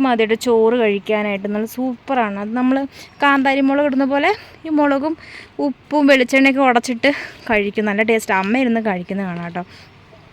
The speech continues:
അതുപോലെ ഞാനും കഴിക്കും. ഭയങ്കര എരിവാണേ, നല്ല എരിവാ. ഒരു കുഞ്ഞൻ കാന്താരിയുടെ കോലം നോക്കിക്കേ, ചെറുപ്പത്തിൽ അവൻ പഴുത്ത് പഴുത്ത് വരുക.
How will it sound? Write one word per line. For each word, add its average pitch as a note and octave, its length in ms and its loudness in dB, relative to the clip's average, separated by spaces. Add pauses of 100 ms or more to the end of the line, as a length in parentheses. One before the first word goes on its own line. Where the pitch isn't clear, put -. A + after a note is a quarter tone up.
(240)
അതുപോലെ F#3 360 -2
ഞാനും G3+ 240 -4
കഴിക്കും. F3+ 280 -6
ഭയങ്കര F3 380 -2 (100)
എരിവാണേ, C4 460 2 (720)
നല്ല F3+ 340 -10 (120)
എരിവാ. A3+ 280 -4 (380)
ഒരു C#4+ 180 -4
കുഞ്ഞൻ A#3+ 340 0
കാന്താരിയുടെ G#3 540 -4
കോലം G3+ 300 -4
നോക്കിക്കേ, F#3+ 380 -10 (720)
ചെറുപ്പത്തിൽ B3 460 -4
അവൻ B3 180 -2
പഴുത്ത് G3+ 320 -8
പഴുത്ത് F#3+ 300 -10
വരുക. F3 200 -10